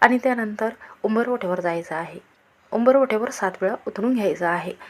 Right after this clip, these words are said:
आणि जी मोहरी आहे, जिथे आपण कापुराच्या वड्या ठेवलेल्या आहे,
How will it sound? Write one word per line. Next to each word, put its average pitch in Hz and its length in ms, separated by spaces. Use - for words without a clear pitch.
आणि 269 200
जी 277 140
मोहरी 214 420
आहे, 208 320
जिथे 254 200
आपण 220 300
कापुराच्या 202 560
वड्या 190 260
ठेवलेल्या 220 420
आहे, 196 240